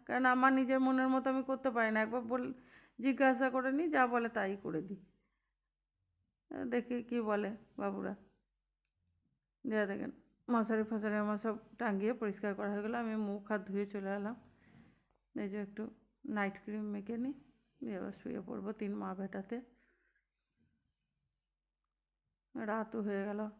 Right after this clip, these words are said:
প্রায়, <clears throat> মানে, এগারোটা পনেরো বেজে গেল। তারপরে তো রাতের কাজ আছে, এখন এইগুলোকে আবার ধরেন ইয়ে করা, এডিটিং করা, তারপরে ভয়েস দেওয়া,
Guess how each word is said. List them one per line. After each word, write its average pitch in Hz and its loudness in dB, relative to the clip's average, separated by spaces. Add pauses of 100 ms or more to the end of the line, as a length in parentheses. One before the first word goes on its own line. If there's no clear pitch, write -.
(240)
প্রায়, - -6 (680)
<clears throat> 196 4
মানে, 185 0
এগারোটা 170 2
পনেরো 185 -2
বেজে 170 0
গেল। 165 -2 (1300)
তারপরে 196 -2
তো 202 -8
রাতের 214 -6
কাজ 180 0
আছে, - -6 (1120)
এখন 196 -4
এইগুলোকে 190 -4
আবার 220 -2 (720)
ধরেন 190 -2
ইয়ে 202 0
করা, 196 -4 (920)
এডিটিং 208 -4
করা, 208 -2 (380)
তারপরে 214 -2
ভয়েস 190 2
দেওয়া, 185 0